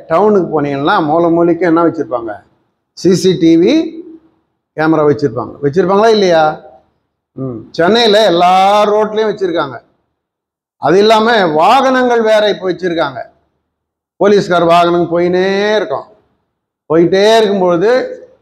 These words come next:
யாராகிலும் சிக்னலை மீறி red இருக்கும்போது வந்துட்டாங்கன்னா photo பிடிச்சிட்டு அப்போவே அவங்க வீட்டுக்கு notice போகும். அப்போவே அவங்க வீட்டுக்கு notice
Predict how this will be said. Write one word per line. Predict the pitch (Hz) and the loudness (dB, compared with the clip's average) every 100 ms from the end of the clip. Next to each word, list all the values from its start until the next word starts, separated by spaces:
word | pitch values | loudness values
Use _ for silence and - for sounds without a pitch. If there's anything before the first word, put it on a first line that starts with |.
| - | -4
யாராகிலும் | 160 185 185 190 180 | 0 0 2 0 -2
சிக்னலை | 180 202 196 180 160 127 - - 156 | -2 0 2 2 2 0 -4 -6 -2
மீறி | 180 254 262 226 147 - - _ _ _ | 0 2 2 0 -2 -8 -20 _ _ _
red | 160 170 202 226 | -4 -2 0 -2
இருக்கும்போது | 240 220 214 202 | 0 2 2 2
வந்துட்டாங்கன்னா | 196 196 190 202 240 | 0 0 0 0 -2
photo | 185 185 185 | -2 -2 -2
பிடிச்சிட்டு | 165 175 175 247 214 131 - - _ _ _ _ - | -4 -8 -2 0 2 0 -6 -18 _ _ _ _ -6
அப்போவே | 151 185 208 | 0 2 4
அவங்க | 196 175 | 2 2
வீட்டுக்கு | 185 175 170 | 0 0 0
notice | 165 165 - | 0 -4 -4
போகும். | 131 113 - _ _ _ _ _ _ _ _ _ - | -10 -10 -16 _ _ _ _ _ _ _ _ _ -8
அப்போவே | 139 175 185 | -2 2 2
அவங்க | 175 185 | 4 2
வீட்டுக்கு | 180 175 233 359 - - _ _ _ _ - | 2 0 0 -2 -10 -20 _ _ _ _ -4
notice | 160 165 156 | -2 0 -2